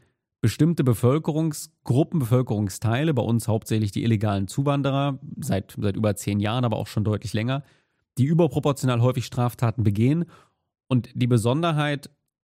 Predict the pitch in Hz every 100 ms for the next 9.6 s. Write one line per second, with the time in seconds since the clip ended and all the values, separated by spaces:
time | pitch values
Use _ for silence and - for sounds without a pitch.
0 | _ 123 117 113 - - - _ 123 117
1 | 101 113 101 117 135 127 - 117 107 123
2 | 151 143 143 147 - _ _ _ _ 131
3 | 117 - - 113 107 104 104 117 - -
4 | 104 139 180 139 107 - - - _ -
5 | 113 - 104 98 - - - - 110 113
6 | 143 - 139 113 120 117 104 113 120 110
7 | - 117 110 - 110 110 110 107 101 120
8 | 160 - 113 107 120 104 - 151 156 117
9 | - 107 98 117 160 160